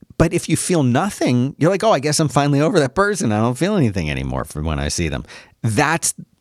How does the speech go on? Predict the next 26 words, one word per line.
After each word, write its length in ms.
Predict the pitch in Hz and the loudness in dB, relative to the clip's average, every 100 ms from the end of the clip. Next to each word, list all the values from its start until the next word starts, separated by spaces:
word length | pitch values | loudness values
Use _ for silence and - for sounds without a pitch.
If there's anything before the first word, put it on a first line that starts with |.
| - | -2
that's 300 | 147 175 - | 0 0 -2
kind 260 | 151 147 | 0 2
of 120 | 143 113 | 2 0
the 140 | 113 | 0
essence 420 | 131 175 202 175 110 | 0 -2 -2 0 -2
of 120 | 87 | 0
this, 200 | 90 90 | -2 -2
but 300 | - 113 - | -2 -2 -2
that's 300 | 143 185 - | -2 -2 -2
the 100 | 202 | 0
way 160 | 180 156 | 0 0
that 140 | 143 | -2
you 140 | 127 123 | -2 0
need 260 | 123 127 113 | 0 -2 -4
to 60 | |
feel 600 | - - 175 190 117 95 - - | -6 -4 -2 0 0 -2 -8 -4
about 260 | 110 110 110 | -2 0 0
these 160 | 113 - | -2 0
things 240 | 117 117 | 0 0
in 60 | 107 | 0
your 100 | 98 | 0
life 320 | 98 98 - | 0 0 0
that 140 | 95 | 0
are 100 | 95 | 0
distracting 760 | 87 92 - 107 127 175 - 101 | -2 -2 0 0 0 -2 -2 -2
you, 260 | 85 73 | -2 -4